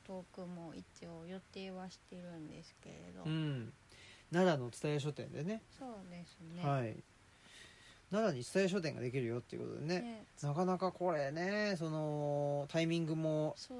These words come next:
Speaker 2: あまりよろしくないっちゃよろしくなくって。
Speaker 1: オープンの時にね、
Speaker 2: うん。
Speaker 1: なんかあんまりこう、もうね、みんなおいでみたいにこう言いづらい感じになってますよね。
Speaker 2: そうっすね。まあ、なのでやるとしたら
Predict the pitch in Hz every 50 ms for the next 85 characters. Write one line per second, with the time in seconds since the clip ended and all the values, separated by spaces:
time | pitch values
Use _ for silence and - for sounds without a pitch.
0 | 240 233 143 143 151 147 147 151 151 160 170 151 - 151 143 151 151 127 120 -
1 | 131 127 127 135 135 - - 127 131 123 120 117 113 - - - 120 117 - -
2 | - - 262 254 247 240 - - 233 220 214 208 202 196 190 190 - 208 208 202
3 | - - 208 202 196 190 185 180 180 170 170 165 180 185 185 185 190 185 180 180
4 | 170 135 131 131 127 123 117 110 107 - - - 139 139 - - - - - -
5 | - - - - - 208 208 202 196 196 190 - 175 160 151 - 202 196 196 190
6 | 190 196 196 196 190 202 190 - - - 185 180 175 175 175 170 175 175 190 196
7 | 190 - - - - 196 190 180 180 170 - - - - - - - - - -
8 | - - - - - - - - 185 196 202 196 202 208 202 156 131 131 131 135
9 | 196 190 180 165 - 180 180 180 180 175 165 170 170 - - - - 180 170 165
10 | 185 202 202 196 226 214 208 208 208 196 180 165 151 - - - - - 175 165
11 | 165 165 160 160 160 165 - - 156 143 143 - 127 123 139 147 156 156 151 139
12 | - - 196 214 220 208 190 185 - 180 180 147 147 160 185 190 170 139 123 117
13 | 135 156 175 185 - 208 180 - 226 202 156 123 -